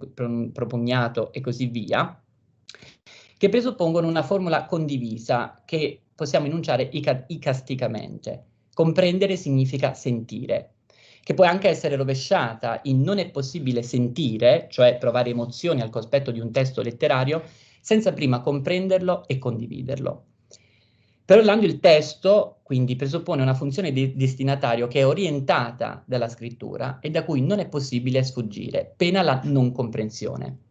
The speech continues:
Chi leggesse la Phèdre senza identificarsi, più o meno problematicamente, a seconda, anche a seconda delle condizioni storiche, sociali, psicologiche, private, nella sua protagonista, semplicemente non starebbe leggendo la Phèdre.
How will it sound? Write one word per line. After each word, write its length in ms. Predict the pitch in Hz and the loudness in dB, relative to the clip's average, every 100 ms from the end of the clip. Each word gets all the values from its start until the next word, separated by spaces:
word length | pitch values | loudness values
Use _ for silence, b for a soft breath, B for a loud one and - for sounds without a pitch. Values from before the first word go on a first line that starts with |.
| _ _ B B B | _ _ B B B
Chi 120 | - | 4
leggesse 340 | 180 165 165 160 | 4 4 2 4
la 120 | 135 | 4
Phèdre 400 | - 170 117 117 | 8 8 6 -2
senza 280 | 127 139 139 | -4 -2 -2
identificarsi, 880 | 131 123 135 131 143 123 113 - 113 | -2 -2 -4 0 2 2 0 -10 -12
più 240 | - 143 | -4 2
o 40 | 135 | 2
meno 220 | 143 147 | 2 -2
problematicamente, 1300 | 135 120 120 120 123 123 139 131 113 113 110 - - | -4 -2 -2 -4 -6 -2 0 0 -2 -6 -6 -8 -8
a 80 | |
seconda, 580 | 120 - 131 160 147 - | -10 -6 -4 0 0 -2
anche 340 | 156 175 131 117 | -2 -2 -2 -6
a 20 | |
seconda 500 | 113 110 127 117 113 | -8 -6 -4 -4 -6
delle 160 | 113 | -6
condizioni 480 | 113 117 113 123 120 | -6 -6 -8 -4 -6
storiche, 480 | 113 - 127 120 120 | -2 4 4 4 -2
sociali, 480 | 117 113 127 117 110 b b b | -10 -4 -2 -2 -6 b b b
psicologiche, 640 | - 127 123 120 - - | -8 -4 2 2 0 -8
private, 800 | 131 131 127 110 - 127 165 - - | -6 -2 -2 -2 -6 -6 -6 -8 -6
nella 220 | 127 120 | 0 0
sua 140 | 170 | 0
protagonista, 800 | 147 120 131 190 170 - 175 - B B B | -2 -2 -2 -2 -4 -2 -4 -4 B B B
semplicemente 640 | - 175 190 202 147 135 | -2 0 0 -2 -2 -2
non 280 | 127 143 202 | -4 -2 -4
starebbe 360 | 196 180 127 131 | -2 -2 -2 -2
leggendo 380 | 147 127 110 113 | -2 -2 0 0
la 100 | 123 | -2
Phèdre. 540 | - - - - - | -6 -8 -6 -10 -10